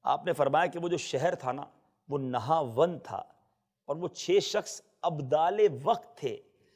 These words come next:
सातवें साथी की नज़ा का वक्त था, जो करा रहा था ना, फिर आखिरी उसका इंतकाल हो गया और आवाज़ बंद हो गई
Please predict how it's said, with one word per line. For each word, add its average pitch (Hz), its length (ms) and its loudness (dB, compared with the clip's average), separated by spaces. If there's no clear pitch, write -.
सातवें 202 680 2
साथी 196 440 0
की 220 160 -4
नज़ा 180 340 4
का 220 160 2
वक्त 175 320 0
था, 143 60 4
जो 139 100 -4
करा 180 300 6
रहा 196 200 8
था 156 140 0
ना, 196 140 -8
फिर 170 100 2
आखिरी 170 300 2
उसका 175 220 -2
इंतकाल 156 400 2
हो 170 100 2
गया 151 240 2
और 160 360 0
आवाज़ 139 380 4
बंद 254 180 4
हो 220 80 8
गई 160 200 -4